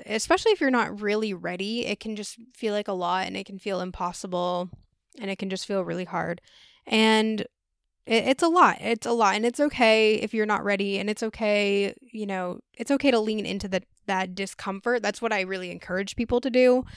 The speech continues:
And I do that in all the stuff that I do, whether I'm working with clients or, you know, just talking to you guys on this podcast. Like, I always tell people that it's so important to embrace the, the darkness or the shadow side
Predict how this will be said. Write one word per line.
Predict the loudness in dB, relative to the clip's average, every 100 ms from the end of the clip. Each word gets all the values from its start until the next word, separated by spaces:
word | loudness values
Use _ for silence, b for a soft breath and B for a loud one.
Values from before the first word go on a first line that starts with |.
| B B B
And | -2
I | 0
do | 0
that | 0 0
in | 0
all | 2 4 6 4 0 -10 _
the | -10
stuff | -6 -6 -2
that | 0
I | 2
do, | 4
whether | 2 4
I'm | 2
working | 2 -2 -4
with | -6 -4
clients | 0 2 0 -2 -6 -8
or, | -6 -2 2 2 2 -2 b b b b b _ _ _ _ -6
you | -4
know, | -2
just | -4 -6
talking | -4 -2 4 6
to |
you | 8
guys | 10 8
on | 8
this | 2 2
podcast. | 4 6 8 6 6
Like, | 4 6
I | 6
always | 6 6 4
tell | 0
people | 0 0 0
that | 2 2 2
it's | -2
so | -4 -4
important | -2 -4 -4
to | -4
embrace | -6 -4 -2 -2 -4 -12 -18 _ _
the, | -8 -8 -8 -8
the | -6
darkness | 0 0 -2 -2 -4 -4 -8
or | -6 -4 -2
the | -4
shadow | -4 -4 -4 -4
side | -2 -2 0 -2